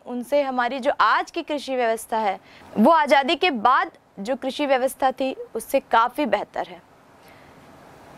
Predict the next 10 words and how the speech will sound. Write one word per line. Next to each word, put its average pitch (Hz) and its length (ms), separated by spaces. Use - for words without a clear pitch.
आज़ादी 302 440
के 466 140
समय 392 460
अगर 330 320
हम 359 260
कृषि 285 420
व्यवस्था 359 440
की 339 180
बात 233 420
करें 262 340